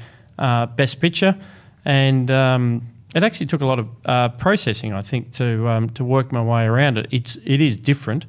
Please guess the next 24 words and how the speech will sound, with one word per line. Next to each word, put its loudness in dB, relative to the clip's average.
um, 0
and, -2
uh, -2
the, -2
I, -2
I 0
think 0
it -2
does 2
have 2
its -6
limitations -2
as -4
a -6
film, -2
um, 0
in, -6
in 0
the, -2
in -2
the -6
sense -6
that -2
it's, -8